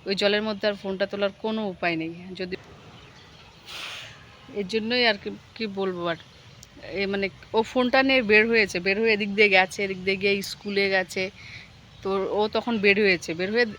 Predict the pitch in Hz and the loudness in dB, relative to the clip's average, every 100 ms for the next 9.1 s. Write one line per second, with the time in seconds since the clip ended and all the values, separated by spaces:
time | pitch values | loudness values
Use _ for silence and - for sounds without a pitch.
0 | - 208 208 240 - 294 311 277 269 311 | -6 -4 -2 -2 2 2 4 4 4 4
1 | 349 262 247 240 226 220 202 202 - 165 | 6 4 4 2 2 2 -2 -6 -6 -6
2 | 165 - - - - - - 202 208 214 | -6 -8 -10 -12 -16 -16 -2 2 2 0
3 | 202 190 196 190 220 185 170 165 151 - | -2 -2 -4 -4 -4 -4 -4 -6 -8 -12
4 | 151 - - - - - - - - - | -16 -20 -20 -20 -20 -20 -20 -20 -20 -20
5 | - - - - - 202 196 190 180 - | -20 -20 -20 -20 -12 -6 -4 -4 -6 -8
6 | 196 180 196 214 - - - - - 220 | -6 -4 -4 -4 -10 -18 -18 -20 -10 -2
7 | 233 240 226 226 - 220 202 196 208 185 | 2 2 0 -6 0 2 2 0 -4 -2
8 | 196 202 202 196 208 196 190 - 202 196 | 0 0 0 -2 -4 0 0 -2 -8 -8